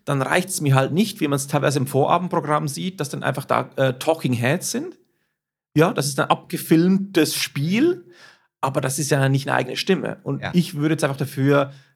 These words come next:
Speaker 1: dastehen, zu sagen, die Kamera hat eine eigene Stimme und die sollte auch gehört werden.
Speaker 2: Und die Kamera ist ja dann, also so wie ich es empfinde, so als Betrachter,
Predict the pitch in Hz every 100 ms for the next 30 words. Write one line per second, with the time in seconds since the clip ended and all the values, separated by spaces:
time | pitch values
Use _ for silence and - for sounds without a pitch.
0 | - 127 127 131 160 - 165 160 147 139
1 | 127 131 135 127 - - 139 160 151 135
2 | 135 131 127 117 - 127 175 277 - -
3 | 139 139 - _ 135 131 110 127 135 120
4 | 131 - - _ _ _ _ 156 170 98
5 | - - - - _ _ _ _ _ _
6 | _ - 135 127 - - 123 - 120 147
7 | 147 - - - 110 117 117 117 - _
8 | _ _ _ _ _ 101 80 - - 90
9 | 82 - 123 139 85 101 107 98 - 85
10 | - - - 131 127 117 110